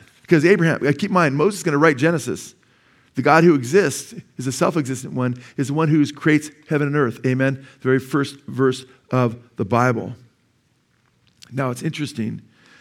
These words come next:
When you look at all this, it, it's actually really, really mind-blowing because, um, when we see him doing this and revealing himself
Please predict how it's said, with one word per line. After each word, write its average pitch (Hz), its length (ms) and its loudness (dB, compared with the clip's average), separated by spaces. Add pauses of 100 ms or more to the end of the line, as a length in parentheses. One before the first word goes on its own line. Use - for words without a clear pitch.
(180)
When 127 140 -2
you 127 100 4
look 147 180 4
at - 80 0
all 120 180 2
this, 110 360 -4
it, 113 140 -8
it's 113 360 -8
actually 127 480 -2 (320)
really, 135 220 2
really 120 380 2 (300)
mind-blowing 113 800 0 (320)
because, 123 580 0 (360)
um, 120 480 0 (1040)
when 135 360 2
we 143 120 4
see 185 400 0
him 151 140 0
doing 160 260 2
this 123 260 -2
and 120 100 -4
revealing 135 380 0
himself 127 460 -2